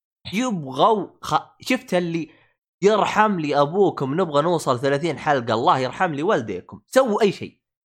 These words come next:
أي حاجة. أي ح-، أي شيء، يعني. تلقاه هو يبغى يروح النقطة ألف،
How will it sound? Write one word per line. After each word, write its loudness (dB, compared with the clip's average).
أي 2
حاجة. -6
أي 2
ح-، 0
أي 0
شيء، -6
يعني. -4
تلقاه 2
هو 0
يبغى -4
يروح -6
النقطة -4
ألف، -6